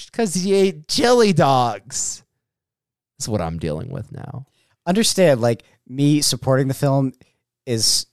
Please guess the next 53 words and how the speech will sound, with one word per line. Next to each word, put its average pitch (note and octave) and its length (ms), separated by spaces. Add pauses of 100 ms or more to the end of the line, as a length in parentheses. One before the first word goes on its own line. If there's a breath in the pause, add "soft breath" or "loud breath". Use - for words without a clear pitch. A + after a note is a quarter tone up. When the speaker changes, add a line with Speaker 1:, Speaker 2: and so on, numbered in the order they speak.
(140)
Speaker 2:
funny B2+ 440
to - 180
me. G#2+ 260
Speaker 1:
You're G#3 120
destroying A#3 380
my C#3+ 100
life, C#3+ 360
though. F2 160
You A#2 140
understand C3 400
this? - 160
Speaker 2:
I F#3 80
just G#3 140
think E3+ 120
it's C3+ 120
hilarious. G#2+ 560
Speaker 1:
No, G#3 140
like, E3 300
Speaker 2:
Like, C#3 160
supporting D3+ 520
this B2+ 260
movie B2 280
is A2+ 140
Speaker 1:
you, D3+ 140
Speaker 2:
very, B2 300
very, - 180
Speaker 1:
you F#3 80
are A3 60
Speaker 2:
very G#3+ 100
Speaker 1:
destroying G3 460
Speaker 2:
funny - 20
Speaker 1:
my E3+ 80
Speaker 2:
to E3 60
me. E3 60
Speaker 1:
life C#3 100
because, D#3 280
like, C3+ 300 (380 loud breath)
Speaker 2:
I D4+ 120
don't F#4+ 160
hate B3 260
the G#3+ 80
movie, E3+ 420
in C#3 160
all B2 160
honesty. A#2 480
Like, D3 160
I F#3+ 60
don't G#3 140
hate E3+ 180
the C#3+ 60
movie A#2+ 320
at G#2+ 100
all. G#2+ 220